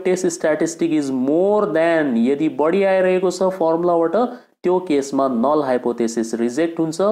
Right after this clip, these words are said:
नल हाइपोथेसिस रिजेक्ट हुनुको मतलब हाम्रो अल्टरनेटिभ हाइपोथेसिस के हुन्छ, त्यो बेलामा सही मानिन्छ या एक्सेप्ट हुन्छ है त। बराबर आउने चान्सेस चाहिँ एकदम कम हुन्छ। यदि in case बराबर आइहाल्यो भने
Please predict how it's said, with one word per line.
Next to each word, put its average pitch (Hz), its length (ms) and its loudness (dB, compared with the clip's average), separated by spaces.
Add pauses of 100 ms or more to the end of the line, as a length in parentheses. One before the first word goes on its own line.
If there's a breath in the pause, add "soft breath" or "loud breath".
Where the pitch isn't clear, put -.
(420)
नल 147 240 2
हाइपोथेसिस 147 600 0
रिजेक्ट 123 400 0
हुनुको 135 340 -2
मतलब 120 560 -2 (520)
हाम्रो 147 340 0
अल्टरनेटिभ 185 800 0
हाइपोथेसिस 120 640 -4
के 107 120 -8
हुन्छ, 104 180 -8
त्यो 107 160 -6
बेलामा 104 360 -2
सही 135 320 -2
मानिन्छ 107 400 -4
या 139 280 0
एक्सेप्ट 113 480 -6
हुन्छ 101 180 -6
है 107 100 0
त। - 220 -6 (1080)
बराबर 180 360 0
आउने 190 240 2
चान्सेस 180 480 -2
चाहिँ 180 180 0
एकदम 156 280 -2
कम 151 260 0
हुन्छ। 175 220 -2
यदि 156 380 2
in 156 160 -4
case 151 240 -4
बराबर 135 380 2
आइहाल्यो 160 540 0
भने 160 340 -2